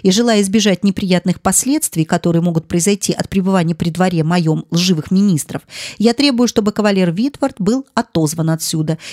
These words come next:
и на его место назначен другой посол». Жених леди Арабеллы почуял приближение грозы. Он подозревал, что один из его шифров был перехвачен. У него явилась мысль для избежания скандала распустить слух,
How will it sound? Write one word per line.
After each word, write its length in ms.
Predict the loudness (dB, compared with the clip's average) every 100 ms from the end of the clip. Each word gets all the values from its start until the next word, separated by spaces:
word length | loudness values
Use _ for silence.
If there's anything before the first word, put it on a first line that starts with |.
| -4
и 120 | 2
на 80 | 4
его 180 | 4 2
место 400 | 2 0 0 -4
назначен 600 | 0 0 2 0 0 -2
другой 360 | -2 -2 -2
посол». 480 | -2 -2 -2 -2 -6 -8 _ _ _ _ _ _ _ _ _ _ _ _ _ -2
Жених 540 | 0 2 0 -2 -8 _ -2
леди 380 | 2 2 0 -6 _ _ _
Арабеллы 560 | 0 2 2 0 0 0
почуял 380 | -2 0 0
приближение 560 | 0 0 0 0 0 0
грозы. 420 | 0 0 -2 -6 -8 -16 -6
Он 140 | 0 0
подозревал, 600 | 0 0 0 2 0 -2
что 220 | -2 -2 0
один 320 | 0 2 2
из 120 | 2
его 200 | 2 2
шифров 460 | 0 0 -2 0 -2
был 240 | 0 0
перехвачен. 640 | 0 -2 -2 -2 -2 -4 -8 -10 -16 -2
У 80 | 2
него 260 | 2 2
явилась 480 | 0 2 2 2 2
мысль 400 | 2 2 0 -4
для 140 | -2
избежания 420 | 0 0 2 2 0
скандала 560 | 0 0 2 0 0
распустить 460 | -2 0 -2 0 -2
слух, 320 | -2 -2 -4